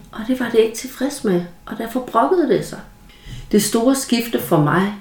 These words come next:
det kom, da jeg købte en plads på Mette Louise og Jakobs, øh, etårige uddannelse, og jeg husker det så tydeligt.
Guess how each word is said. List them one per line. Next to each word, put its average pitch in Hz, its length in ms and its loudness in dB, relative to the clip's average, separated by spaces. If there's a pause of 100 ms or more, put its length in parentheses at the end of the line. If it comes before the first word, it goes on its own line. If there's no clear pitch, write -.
(220)
det 226 120 0
kom, 214 220 0
da 226 60 -2
jeg 202 140 0
købte 214 280 2
en 208 80 4
plads 190 380 2
på 196 300 2
Mette 170 280 8
Louise 185 420 6
og 185 100 6
Jakobs, 180 600 0
øh, 165 160 2
etårige 180 520 8
uddannelse, 170 800 4
og 190 80 0
jeg 202 80 2
husker 220 380 -4
det 233 80 -2 (140)
så - 240 -8 (140)
tydeligt. 202 460 4